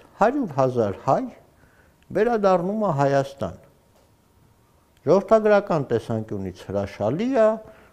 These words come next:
ամեն ինչ հրաշալի է, լոբինգի տեսանկյունից, քաղաքական ազդեցության տեսանկյունից, Հայաստան պետության շահը ներկայացնելու տեսանկյունից արդյո՞ք դա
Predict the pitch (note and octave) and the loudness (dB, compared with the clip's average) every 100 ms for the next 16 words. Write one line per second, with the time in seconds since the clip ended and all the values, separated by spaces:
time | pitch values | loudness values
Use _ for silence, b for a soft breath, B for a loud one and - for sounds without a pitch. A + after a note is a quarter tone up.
0 | B C#3 E3 E3 C3+ A2 - G2 F#2+ - | B -2 0 -2 -4 -6 -6 -4 -4 -4
1 | A2 B2+ G3+ D4 C4 - _ _ _ _ | -4 -4 -4 -6 -8 -12 _ _ _ _
2 | _ _ - G#2+ C#3+ A3+ G3 D#3 A2+ G2+ | _ _ -6 6 12 12 10 0 0 -4
3 | - F2 - F2+ E2+ - D#2+ D2 D#2 - | -8 -14 -10 -10 -10 -10 -14 -14 -18 -20
4 | - _ - G2+ G2+ A2+ - B2 - G#3 | -20 _ -6 -2 0 0 0 -4 -2 -2
5 | B2+ F#2 F2+ F2 - F2+ E2 - E2+ - | -2 -6 -8 -12 -12 -14 -14 -14 -18 -16
6 | E2+ E2 E2+ E2+ - - G2 G2 - F#3 | -16 -16 -16 -16 -16 -10 -6 -6 -2 -2
7 | F#3 B2 - A#2+ - B2+ - C3 A#2 F2+ | -2 -4 -6 -10 -8 -8 -4 -2 -2 -4
8 | F2+ F2 - D#2 E2+ - F2+ F2 D#2+ F2 | -10 -12 -14 -14 -14 -14 -12 -12 -14 -16
9 | F2 D#2+ F2 F2 D#2+ E2+ - - _ b | -14 -16 -16 -18 -20 -20 -20 -20 _ b
10 | b b b b b b b b _ _ | b b b b b b b b _ _
11 | A2+ A2 - A#3+ C4+ A#3+ | 4 4 4 -2 0 0